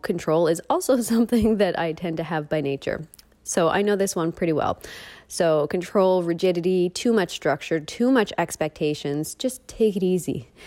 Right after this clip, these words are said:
If you want your business to feel easy, fun, and like you are really serving at your highest level, then the first thing you need to do is ask, "How am I trying to control? How am I trying to make things harder than they need to be,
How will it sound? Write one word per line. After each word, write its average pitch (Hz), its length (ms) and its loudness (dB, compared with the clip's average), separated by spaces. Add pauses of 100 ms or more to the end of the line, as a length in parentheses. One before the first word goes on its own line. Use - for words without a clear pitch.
(140)
If 190 140 -2
you 220 120 6
want 208 240 4
your 254 160 2
business 208 420 0
to 208 120 -4
feel 196 320 0
easy, 185 440 -2
fun, 170 420 -2
and 185 160 -2
like 175 240 -2
you 185 340 2
are 175 140 0
really 170 440 2
serving 196 400 0
at 190 120 -2
your 202 120 -2
highest 185 440 -2
level, 208 380 0 (240)
then 208 100 2
the 196 100 0
first - 400 -4
thing 240 160 2
you 220 120 2
need 196 180 2
to 220 80 0
do 180 380 2
is 180 240 0
ask, 165 460 -4 (340)
"How 277 300 0
am 370 100 2
I 339 120 2
trying 190 360 -2
to 185 80 -4
control? 190 580 -2 (520)
How 320 260 0
am 403 80 4
I 349 80 2
trying 208 280 0
to 202 100 -2
make 170 300 2
things 180 320 0
harder 175 500 2
than 190 180 2
they 170 120 2
need 165 280 2
to 208 100 0
be, 180 300 4